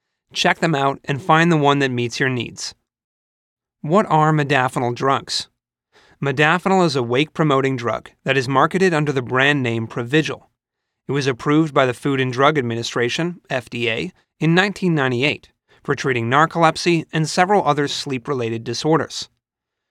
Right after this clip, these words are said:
For many years, the novel drug has helped millions of sleep-deprived individuals achieve better sleep quality and improved quality of life. However, as time went on,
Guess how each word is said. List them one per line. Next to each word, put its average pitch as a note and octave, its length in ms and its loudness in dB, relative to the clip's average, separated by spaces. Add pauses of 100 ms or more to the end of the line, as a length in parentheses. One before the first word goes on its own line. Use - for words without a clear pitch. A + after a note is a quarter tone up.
(180)
For D3+ 140 -2
many D#3 240 2
years, C#3+ 540 -2
the D3 120 -2
novel D#3 440 2
drug C3+ 480 0
has C#3+ 180 -6
helped D3 240 0
millions D3+ 640 2
of C#3+ 120 -4
sleep-deprived C#3 920 -2
individuals B2 760 -6 (360)
achieve F3 560 -4
better D3+ 260 4
sleep A#2 320 -6
quality D3+ 540 2 (100)
and G3+ 240 -2
improved E3 500 0
quality C#3+ 440 0
of A#2 80 -6
life. C#3+ 400 0 (680)
However, D3 540 2
as D#3 260 0
time E3 280 0
went C3+ 160 0
on, F3+ 200 2